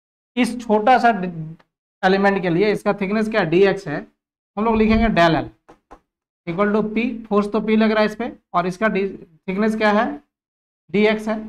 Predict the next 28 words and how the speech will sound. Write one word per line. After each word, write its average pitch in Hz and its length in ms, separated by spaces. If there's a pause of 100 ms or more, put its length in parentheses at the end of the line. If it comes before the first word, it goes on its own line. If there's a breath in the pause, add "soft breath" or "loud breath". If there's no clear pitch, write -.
(120)
So 170 200
this 185 200
is 196 180
D 202 140
X 214 240
by 175 200
A 208 280
X 220 260 (880)
into 175 320 (140)
E। 165 120 (1200)
अब 185 80
इसको 220 180
बड़ा 233 260
करना 240 220
है 247 60
तो 240 60
आप 226 100
क्या 226 180
करेंगे, 233 280
on 185 340
integration, 214 680 (1000)
Integration 208 640
करेंगे 220 280
तो 208 60
आपको 208 200
क्या 202 140
मिल 208 160
जाएगा, 208 280